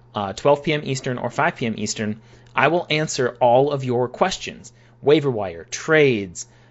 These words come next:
start sits, you know, life questions, whatever you got, you can throw it in there. It's a lot of fun, so be sure to go to the four four four website,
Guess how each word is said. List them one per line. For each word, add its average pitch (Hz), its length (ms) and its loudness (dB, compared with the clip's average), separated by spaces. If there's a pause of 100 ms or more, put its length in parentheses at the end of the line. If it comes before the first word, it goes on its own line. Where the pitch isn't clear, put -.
start 151 360 -2
sits, - 720 -2
you 123 100 -14
know, 127 120 -8
life 151 300 0
questions, 110 380 -6
whatever 190 180 0
you 180 100 0
got, 143 220 0
you 101 60 -14
can 117 100 -12
throw 135 200 0
it 120 40 -2
in 113 60 -4
there. 95 220 -8
It's 110 120 -10
a 117 40 -4
lot 117 220 2
of 151 60 -2
fun, 127 220 -6
so 110 140 -14
be 117 120 -6
sure 113 140 -8
to 120 80 -6
go 113 140 -2
to - 20 -6
the 107 80 -8
four 131 180 -6
four 143 120 -16
four 160 160 0
website, 131 420 -2